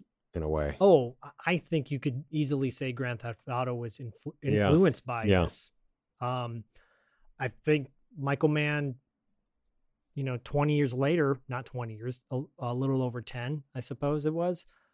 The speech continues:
Speaker 2: uh, didn't remake this movie, but he made a, a nice companion piece to it in, in Heat. Feel like, um, De Niro's character in Heat is very much,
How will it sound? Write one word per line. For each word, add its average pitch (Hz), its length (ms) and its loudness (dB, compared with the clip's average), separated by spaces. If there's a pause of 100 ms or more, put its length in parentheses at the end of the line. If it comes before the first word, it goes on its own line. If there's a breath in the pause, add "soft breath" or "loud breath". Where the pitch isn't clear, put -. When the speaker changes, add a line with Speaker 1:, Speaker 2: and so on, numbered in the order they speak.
(200)
Speaker 2:
uh, 131 300 0 (460)
didn't 170 220 2
remake 156 480 2
this 131 240 -4
movie, 131 240 -2
but 127 160 -4
he 139 140 -4
made 131 380 -4
a, 123 420 -8
a 127 40 -14
nice 131 220 -4
companion 131 540 -4
piece 127 240 -8
to 131 180 -4
it 123 80 -6
in, 113 300 -12
in 117 100 -12
Heat. - 480 -4 (680)
Feel 143 180 -2
like, 131 300 -2
um, 120 520 -6
De 127 80 -8
Niro's 135 380 -2
character 135 420 -2
in 113 100 -8
Heat 160 360 -6
is 113 160 -8
very 127 340 -4
much, 123 520 -8